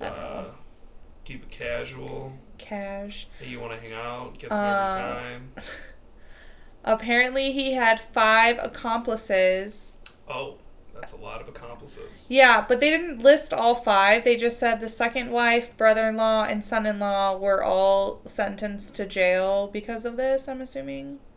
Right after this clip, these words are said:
Speaker 1: They s-,
Speaker 2: Okay.
Speaker 1: they said they were sentenced to jail. Um, so I don't know who the other two were.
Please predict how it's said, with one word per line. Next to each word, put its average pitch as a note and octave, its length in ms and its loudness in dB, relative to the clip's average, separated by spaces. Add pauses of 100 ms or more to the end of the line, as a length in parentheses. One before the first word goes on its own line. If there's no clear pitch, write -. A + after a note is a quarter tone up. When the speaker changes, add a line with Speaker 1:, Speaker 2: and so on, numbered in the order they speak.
(180)
Speaker 1:
They G3 160 -8
s-, - 220 -14
Speaker 2:
Okay. - 140 -20
Speaker 1:
they G#3 120 -6
said G#3 160 -6
they G3 60 -6
were F#3+ 100 -8
sentenced F#3 420 -14
to F#3 60 -16
jail. F#3 400 -4 (760)
Um, G3 460 2
so G#3 120 0
I G#3 40 4
don't G#3 120 4
know G#3 100 0
who G#3 140 -4
the F#3+ 140 -2
other F#3 160 0
two F#3 360 -8
were. G3+ 420 -4